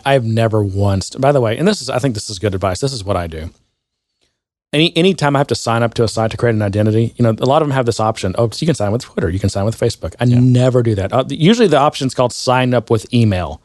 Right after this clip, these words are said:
Speaker 2: Mm-hmm.
Speaker 1: I always do that. And yes, I'm giving them my email address, but that's all, that's really all they're getting. Of course, they can correlate that with all these super cookies and all these ad networks that Salesforce does. And
Speaker 2: Yeah,
Speaker 1: they
Speaker 2: and
Speaker 1: can,
Speaker 2: I was
Speaker 1: they can figure out t-, everything about you pretty much, but at least I put some roadblocks up, I guess.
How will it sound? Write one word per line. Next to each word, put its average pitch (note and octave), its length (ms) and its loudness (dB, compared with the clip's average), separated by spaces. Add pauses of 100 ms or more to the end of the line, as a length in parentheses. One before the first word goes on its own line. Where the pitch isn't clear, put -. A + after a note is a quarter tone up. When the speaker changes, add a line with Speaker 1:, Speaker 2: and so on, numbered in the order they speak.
(120)
Speaker 2:
Mm-hmm. G2+ 340 -2
Speaker 1:
I - 60 -6 (220)
always C#3 380 2
do A2+ 120 -4
that. G2+ 100 -6
And A#2 80 2
yes, C3+ 220 2
I'm C#3 60 -4
giving B2+ 200 2
them A#2+ 80 2
my A#2+ 160 0
email A2 260 0
address, F#2 240 0
but - 120 -10
that's C3 160 -2
all, G#2+ 260 0
that's A#2+ 180 0
really B2+ 140 4
all G#2 140 -2
they're G2 100 -4
getting. F2 300 -4
Of - 180 -14
course, F#3+ 160 2
they F#3+ 60 -2
can E3+ 100 0
correlate A#2+ 380 2
that G#2+ 260 2 (300)
with - 120 0
all A#2+ 120 2
these A2 160 0
super D#3+ 240 0
cookies D3+ 340 2
and A#2 200 -2
all C#3 100 2
these B2+ 240 0
ad C#3+ 160 4
networks C#3+ 320 0
that - 80 -8
Salesforce A2+ 600 -2 (220)
does. G2+ 380 -2 (480)
And F3+ 100 2
Speaker 2:
Yeah, G3 60 4
Speaker 1:
they - 0 -
Speaker 2:
and A3 80 2
Speaker 1:
can, E3 60 0
Speaker 2:
I - 20 2
was D#3 80 -2
Speaker 1:
they G3+ 160 0
can F#3+ 100 0
figure D#3 300 2
out B2+ 180 0
t-, - 180 -2
everything B2+ 380 0
about A2 260 2
you G2 120 -4
pretty G#2 180 -2
much, F#2 220 -2
but C#3 80 4
at C#3+ 160 2
least F3 200 2
I C3 140 2
put - 300 -2
some A2 100 -6
roadblocks F2 480 0
up, D#2+ 160 -6
I E2 80 -4
guess. D#2 300 -6